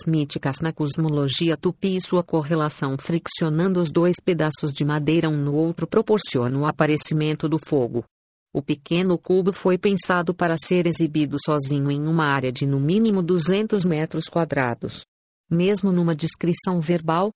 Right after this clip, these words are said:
a obra aparece como uma metáfora esplêndida do espaço latino-americano, da precariedade da presença dos índios dentro desse espaço, bem como do poder potencial de seu fogo.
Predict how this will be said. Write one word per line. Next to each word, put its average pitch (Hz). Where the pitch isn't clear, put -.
a 180
obra 214
aparece 160
como 143
uma 135
metáfora 185
esplêndida 180
do 175
espaço 151
latino-americano, 165
da 165
precariedade 143
da 135
presença 139
dos 180
índios 226
dentro 220
desse 185
espaço, 196
bem 196
como 180
do 160
poder 156
potencial 170
de 143
seu 170
fogo. 117